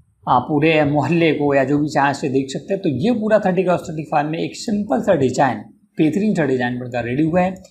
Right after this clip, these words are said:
अगर आप इस मॉडल को डाउनलोड करना चाहते हैं या हमारी पेड सर्विस का इस्तेमाल करना चाहते हैं, तो डिस्क्रिप्शन में दिए गए WhatsApp नंबर पर आप मुझे कॉन्टैक्ट करें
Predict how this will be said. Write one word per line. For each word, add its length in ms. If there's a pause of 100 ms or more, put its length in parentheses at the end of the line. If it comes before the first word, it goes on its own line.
(260)
अगर 220
आप 160
इस 120
मॉडल 180
को 100
डाउनलोड 480
करना 240
चाहते 380
हैं 260
या 140
हमारी 300
पेड 240
सर्विस 320
का 80
इस्तेमाल 300
करना 300
चाहते 320
हैं, 220 (420)
तो 120
डिस्क्रिप्शन 420
में 160
दिए 200
गए 140 (100)
WhatsApp 340
नंबर 240
पर 200
आप 120
मुझे 200
कॉन्टैक्ट 520
करें 160